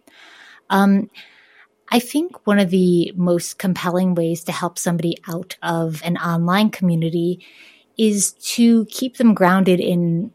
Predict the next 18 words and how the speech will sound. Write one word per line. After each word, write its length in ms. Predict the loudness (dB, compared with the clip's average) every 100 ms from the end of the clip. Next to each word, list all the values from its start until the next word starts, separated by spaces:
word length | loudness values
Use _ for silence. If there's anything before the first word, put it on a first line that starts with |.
| -6
real-world 840 | 0 4 6 4 4 2 0 -6
connections 760 | -8 -6 -4 -2 -2 -2 -6 -6
that 120 | -4
they 100 | -4
feel 280 | -2 -2 0
like 200 | -2 -6
they've 220 | -12 -12
lost. 640 | -12 -12 -10 -8 -8 -10 -18 _ _ -20 _ _ -2
Uh, 240 | 0 0 -4 _ _
I 80 | 2
think 480 | 2 2 2 0 -8 _ _ 2
online 360 | 4 6 4
communities 640 | 2 2 2 2 2 0
can 280 | -4 -4 0
definitely 420 | 0 0 -2 -2
be 160 | -2 -2
very 280 | -4 -6 -6
powerful, 720 | -2 2 2 0 0 2